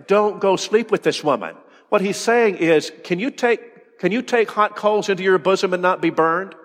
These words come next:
In other words, can you participate in lascivious things and it not bite you?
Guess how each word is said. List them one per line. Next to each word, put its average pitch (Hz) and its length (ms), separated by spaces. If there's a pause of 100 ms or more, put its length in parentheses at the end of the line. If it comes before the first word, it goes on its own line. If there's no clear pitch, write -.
(420)
In 185 60
other 220 120
words, 196 180
can 170 120
you 220 100
participate 196 640
in 175 120
lascivious 214 640
things 214 520 (380)
and 175 100
it 170 120
not 175 260
bite 196 320
you? 254 260